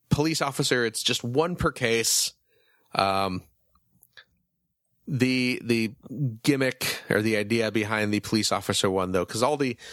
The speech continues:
all the other characters are in these kind of elaborate suits. You know, they have all these costumes, or they're dressed up as, like, a little birthday boy or whatever.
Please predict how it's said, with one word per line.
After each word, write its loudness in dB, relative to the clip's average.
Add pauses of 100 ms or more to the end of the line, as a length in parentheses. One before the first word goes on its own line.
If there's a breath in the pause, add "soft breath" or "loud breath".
(180 loud breath)
all 2
the -2
other 0
characters 0
are 2
in -2
these 0
kind 0
of 0
elaborate 0 (280)
suits. 2 (440)
You 0
know, 4
they 0
have -2
all 2
these 0
costumes, 0 (240 loud breath)
or 2
they're 0
dressed 0
up 0
as, -2
like, -2
a 0
little 2
birthday 0
boy 0
or 0
whatever. -2